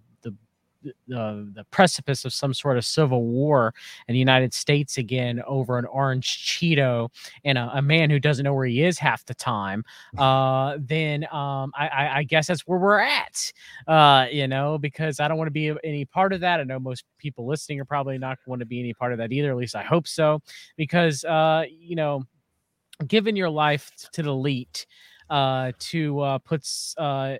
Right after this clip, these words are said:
e-, to keep either one of those, uh, puppets in power is just a sad time. Okay. Uh, Trump locked us down, fathered the vaccine,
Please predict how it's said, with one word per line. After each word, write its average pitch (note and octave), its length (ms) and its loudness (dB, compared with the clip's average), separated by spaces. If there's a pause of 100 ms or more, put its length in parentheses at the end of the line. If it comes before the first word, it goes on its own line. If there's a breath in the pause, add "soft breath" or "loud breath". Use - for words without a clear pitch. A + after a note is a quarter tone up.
e-, D3 140 -14
to D#3 120 -10
keep G#3 300 -2
either F3 240 0
one D#3+ 200 -2
of C3+ 140 -4
those, A#2+ 500 -6 (380 soft breath)
uh, C3+ 220 -2
puppets - 520 -4
in B2+ 120 -8
power B2 640 -4
is B2 220 -14
just - 260 -14
a A2+ 60 -16
sad G2+ 360 -12
time. F2+ 360 -16 (360)
Okay. A2+ 360 -2 (360 loud breath)
Uh, C#3 380 4
Trump E3 300 4 (1040)
locked D#3 400 6
us C3+ 100 0
down, C3+ 500 4
fathered C#3+ 420 2
the C3 100 -2
vaccine, B2 760 -2